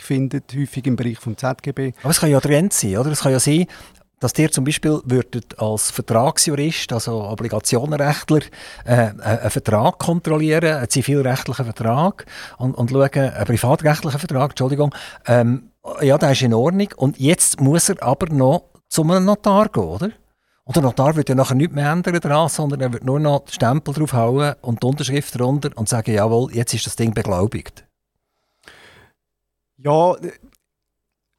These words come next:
Speaker 1: das kommt natürlich öppe die vor. Es kommt auch öppe die vor, dass man unter Anwälten, äh, wo man, wo man vielleicht, äh, eine Grundstreit-, Streitigkeit hat, wo man aber, äh, das dann mit einer, mit einer öffentlichen Urkunde vom, vom Notar muss, muss beilegen. Eben, wenn beispielsweise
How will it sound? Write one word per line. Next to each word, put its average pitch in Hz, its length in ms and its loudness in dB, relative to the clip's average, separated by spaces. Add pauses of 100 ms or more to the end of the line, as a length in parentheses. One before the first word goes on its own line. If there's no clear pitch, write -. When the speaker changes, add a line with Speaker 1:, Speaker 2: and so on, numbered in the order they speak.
(400)
Speaker 1:
das 156 140 -2
kommt 196 140 2
natürlich 175 440 4
öppe 180 260 2
die 185 200 2
vor. 143 320 4
Es 139 140 -2
kommt 139 140 2
auch 143 200 4
öppe 143 200 -2
die 135 140 0
vor, 143 240 2
dass 139 180 -4
man 135 120 0
unter 131 260 2
Anwälten, 170 680 0
äh, 139 160 2
wo 131 100 0
man, 131 220 -2
wo 123 80 0
man 127 100 0
vielleicht, 143 380 -2
äh, 131 60 0
eine 123 200 -4
Grundstreit-, 175 840 -2 (240)
Streitigkeit 160 840 -2
hat, 143 340 -2 (180)
wo 139 140 -2
man 131 140 2
aber, 127 260 0
äh, 127 460 0
das 127 160 -2
dann 139 280 0
mit 139 240 -4
einer, 123 220 0
mit 131 260 -6
einer 120 220 -2
öffentlichen 139 560 -2
Urkunde 151 500 -2
vom, 127 380 -2
vom 123 300 -4
Notar 127 420 2
muss, 131 320 -4
muss 123 220 -4
beilegen. 208 580 -2
Eben, 143 180 0
wenn 135 140 0
beispielsweise 123 800 -4